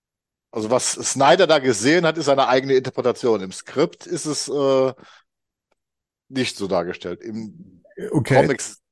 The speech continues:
Speaker 1: im Comic selbst ist, wie du schon sagtest, es fehlt halt das Bild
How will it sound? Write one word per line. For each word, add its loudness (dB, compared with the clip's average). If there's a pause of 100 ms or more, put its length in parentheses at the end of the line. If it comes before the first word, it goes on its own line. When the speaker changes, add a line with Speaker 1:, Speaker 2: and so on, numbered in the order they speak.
(160)
Speaker 1:
im -12
Comic 0
selbst 2 (280)
ist, 0
wie 6
du 4
schon -8
sagtest, 0 (460)
es -2
fehlt 4
halt 0
das -2 (400)
Bild 0